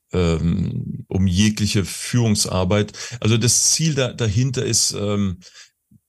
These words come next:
diese, diese Arbeit mit dem Bewusstsein, mit der Bewusstheit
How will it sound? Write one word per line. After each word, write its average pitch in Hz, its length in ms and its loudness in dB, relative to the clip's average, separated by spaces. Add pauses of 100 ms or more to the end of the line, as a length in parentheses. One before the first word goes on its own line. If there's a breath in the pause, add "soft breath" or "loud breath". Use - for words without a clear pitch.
diese, 101 1500 0 (1040)
diese 107 220 2
Arbeit 113 360 0
mit 113 160 0
dem 98 560 0
Bewusstsein, 107 640 2
mit 98 140 2
der 107 80 2
Bewusstheit 98 1040 0